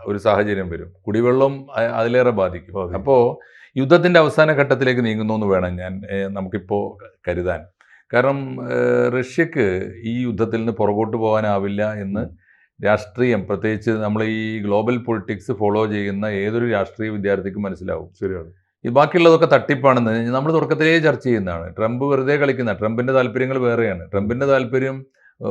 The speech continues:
Speaker 1: ഉക്രൈനെ അങ്ങോട്ട് രക്ഷിച്ചു കളയാം, ഏഹ്, റഷ്യക്ക് രണ്ടോ അടി കൊടുക്കാം എന്നുള്ള ഒന്നുമല്ല.
Speaker 2: ഉം.
Speaker 1: ട്രംപിന്റെ താല്പര്യം റഷ്യൻ ഉക്രൈൻ യുദ്ധം നിലനിർത്തി കാണണം എന്നാണ്.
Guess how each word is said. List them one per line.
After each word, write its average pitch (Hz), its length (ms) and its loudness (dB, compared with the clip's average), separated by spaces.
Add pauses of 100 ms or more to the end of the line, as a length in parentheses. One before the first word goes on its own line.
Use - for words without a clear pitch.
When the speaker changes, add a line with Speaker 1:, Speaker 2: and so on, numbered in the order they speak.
Speaker 1:
ഉക്രൈനെ 113 600 0
അങ്ങോട്ട് 139 220 2
രക്ഷിച്ചു 120 300 -2
കളയാം, 120 340 2 (460)
ഏഹ്, 113 880 -6
റഷ്യക്ക് 127 260 -2
രണ്ടോ 135 260 2
അടി 123 120 4
കൊടുക്കാം 131 320 0
എന്നുള്ള 139 200 0
ഒന്നുമല്ല. 139 580 -2
Speaker 2:
ഉം. 101 60 -10
Speaker 1:
ട്രംപിന്റെ 110 340 0
താല്പര്യം 127 600 0 (420)
റഷ്യൻ 107 540 -2
ഉക്രൈൻ 127 440 0
യുദ്ധം 117 300 2
നിലനിർത്തി 117 580 0
കാണണം 127 280 4
എന്നാണ്. 90 380 -4